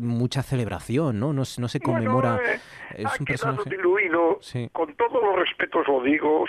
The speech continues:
Speaker 2: su viuda, la chica esta norteamericana que era alumna suya, no, no ha contribuido tampoco a, a reforzar los lazos de la figura de Ángel González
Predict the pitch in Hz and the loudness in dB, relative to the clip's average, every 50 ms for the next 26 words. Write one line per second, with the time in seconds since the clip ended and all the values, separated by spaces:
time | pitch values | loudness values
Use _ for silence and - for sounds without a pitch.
0 | - - - 156 151 139 135 135 135 127 127 127 127 139 175 190 180 151 165 170 | -2 -2 0 2 2 4 4 4 4 4 2 2 2 2 2 2 2 2 2 2
1 | 165 151 139 131 127 127 123 123 120 131 131 131 131 131 131 - - 160 - - | 2 2 2 2 2 2 2 2 2 2 2 2 2 0 -2 -2 -4 -4 -2 -2
2 | - 156 147 - - 139 131 131 131 131 - 135 131 127 123 127 - - 156 151 | -2 -2 -2 -2 -2 -2 -2 0 -2 0 -2 -2 0 0 0 0 0 -2 -2 0
3 | 139 131 - - 151 147 - 135 131 135 135 131 135 135 123 - - - 151 143 | 0 -2 -2 -2 -2 0 2 2 2 2 0 0 0 0 0 2 2 2 2 2
4 | 135 131 135 135 - - - - - - - - - - - - 190 208 233 254 | 2 2 2 0 -2 -6 -12 -16 -14 -14 -12 -12 -12 -14 -6 -4 0 0 0 0
5 | - - - 254 269 240 233 269 - - - 190 - 196 175 175 170 170 175 175 | 0 -4 -2 0 0 0 0 0 0 -2 -2 -2 0 0 2 4 4 4 4 4
6 | 160 147 - 156 147 135 - - 165 156 - - 143 131 127 127 127 123 123 120 | 2 2 0 -2 -2 -2 -2 -2 -2 -2 0 2 2 4 4 4 4 4 2 0
7 | - - - - - - - - - - _ _ - 147 143 143 139 135 143 156 | -2 -4 -8 -14 -20 -20 -20 -20 -20 -20 _ _ -4 -2 0 0 0 0 0 0
8 | 147 - - 151 147 135 - - - 175 180 165 147 131 131 135 131 117 135 151 | 0 0 0 0 0 0 -2 -2 0 2 2 2 2 0 0 -2 0 2 2 2
9 | 160 - - - 143 127 117 139 135 127 123 - - 147 - 147 151 147 135 127 | 2 0 0 -2 -2 -2 0 2 2 2 2 0 0 0 2 2 2 2 2 2
10 | 131 131 135 139 135 - - - 135 131 127 127 117 - 143 139 135 131 - | 2 2 0 0 -2 -2 -4 -2 -2 -2 -2 -4 -2 -2 -2 0 2 0 0